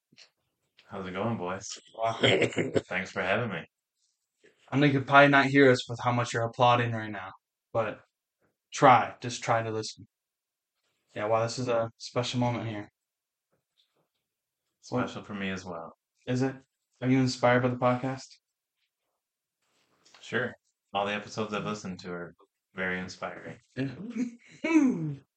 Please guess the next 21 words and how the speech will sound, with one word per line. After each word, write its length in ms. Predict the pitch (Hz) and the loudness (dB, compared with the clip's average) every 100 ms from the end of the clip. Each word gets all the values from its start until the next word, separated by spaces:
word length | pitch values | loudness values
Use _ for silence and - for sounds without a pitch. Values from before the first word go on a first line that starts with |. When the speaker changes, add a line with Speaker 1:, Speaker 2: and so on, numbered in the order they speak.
| _ - - 170 127 | _ -18 -14 -12 0
Speaker 2:
No 140 | 135 | 4
doubt, 240 | 135 123 117 | 6 6 4
a 20 | |
lot 220 | 117 113 | 2 0
of 100 | 117 | -2
'em. 1900 | 131 131 _ _ _ _ _ _ _ _ _ _ _ _ _ _ _ _ - | -6 -8 _ _ _ _ _ _ _ _ _ _ _ _ _ _ _ _ -4
Um, 640 | 117 117 117 117 120 120 - - - _ _ - | 2 4 6 4 4 0 -4 -14 -20 _ _ -10
today 340 | - 120 127 | -2 2 2
we 160 | 139 139 | 4 2
have 360 | 123 117 117 113 _ _ _ | 4 6 4 2 _ _ _
a 80 | 117 | -2
very 180 | 127 151 | 2 2
special 340 | - 170 165 | 2 -2 -2
cocktail 400 | - 143 127 127 | 2 2 2 0
we'll 100 | 117 | -2
be 100 | 117 | -4
tasting. 540 | 117 117 117 135 147 147 _ _ _ _ _ _ _ _ _ - | -6 -6 -4 -4 -4 -8 _ _ _ _ _ _ _ _ _ -12
It's 160 | 120 113 | -4 2
actually 400 | 120 - 131 127 | 2 4 6 8
made 340 | 123 123 120 | 8 4 4
by 460 | 117 113 113 113 | 4 6 4 0